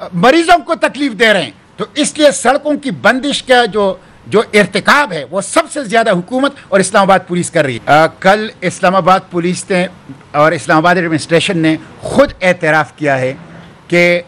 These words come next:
हमारे अपने आपस में, यानी इस्लामाबाद पुलिस और इस्लामाबाद सिविल एडमिनिस्ट्रेशन के communication gap है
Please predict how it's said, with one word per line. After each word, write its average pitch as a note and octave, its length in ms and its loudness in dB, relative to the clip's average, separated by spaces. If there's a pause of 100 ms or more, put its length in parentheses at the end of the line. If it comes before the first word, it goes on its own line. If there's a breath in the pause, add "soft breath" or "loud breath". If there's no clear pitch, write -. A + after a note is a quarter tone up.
हमारे F#3+ 560 0 (200)
अपने G3+ 380 -2 (140)
आपस F3+ 380 -2
में, A2 80 -12 (160)
यानी D#3 140 -2
इस्लामाबाद E3+ 560 0
पुलिस F#3 320 -4
और F3+ 100 0
इस्लामाबाद E3 380 0
सिविल G#3+ 220 2
एडमिनिस्ट्रेशन F3 540 -2
के D#3+ 200 -2
communication E3+ 640 0
gap C#3 240 2
है F2 80 -8